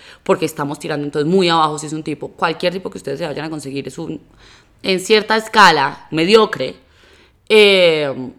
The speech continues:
que tiene que revisar un montón de cosas, igual que nosotras, pero ellos por su posición incluso más. Entonces, si ese es el último escalón al que ustedes están aspirando en la vida, marica, pensemos un poquito. Yo sí creo que tenemos que pensar un poquito y empezar de pronto a, a revisar que podemos tener como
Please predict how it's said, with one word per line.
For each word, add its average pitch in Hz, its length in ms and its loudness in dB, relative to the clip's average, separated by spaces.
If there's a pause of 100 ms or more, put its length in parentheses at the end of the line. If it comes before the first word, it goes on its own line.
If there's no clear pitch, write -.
que 190 180 0
tiene 147 140 -6
que 202 100 -2
revisar 190 240 -2
un 156 80 -6
montón 165 300 -2
de 185 120 -6
cosas, 160 420 -4
igual 147 240 -6
que - 80 -10
nosotras, 165 380 -6
pero 139 280 -6
ellos 165 460 -2
por 170 240 -4
su 160 240 -10
posición 147 460 -8
incluso 190 360 -6
más. 170 300 0 (300)
Entonces, 170 320 -8
si 202 80 0
ese 196 140 -4
es 190 100 -6
el 220 100 2
último 240 280 -2
escalón 202 280 -4
al 160 140 -6
que 202 60 -8
ustedes 180 180 -2
están 170 180 -6
aspirando 170 380 -6
en 151 60 -6
la 165 100 0
vida, 160 400 -4 (420)
marica, 151 340 -6
pensemos 156 440 -12
un 160 100 -10
poquito. 151 320 -14
Yo 160 140 -16
sí - 100 -18
creo 220 180 2
que 226 120 -2
tenemos 165 280 -6
que 170 120 -12
pensar 160 280 -8
un 160 60 -8
poquito 156 380 -14 (840)
y 226 380 0
empezar 165 460 -4
de 156 80 -6
pronto 196 360 -4
a, 202 360 2 (420)
a 180 100 -6
revisar 160 400 -2
que 151 120 -4
podemos 165 400 -4
tener 196 320 -6
como 180 580 -6